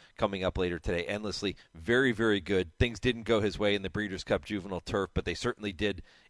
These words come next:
in the first three tries to begin his career. A multiple Grade three winner, and, uh, we'll have the services of Umberto Rispoli later this afternoon.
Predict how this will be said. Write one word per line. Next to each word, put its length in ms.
in 100
the 80
first 320
three 220
tries 360
to 80
begin 340
his 200
career. 300
A 40
multiple 380
Grade 260
three 200
winner, 320
and, 380
uh, 240
we'll 160
have 140
the 80
services 540
of 260
Umberto 480
Rispoli 560
later 400
this 180
afternoon. 460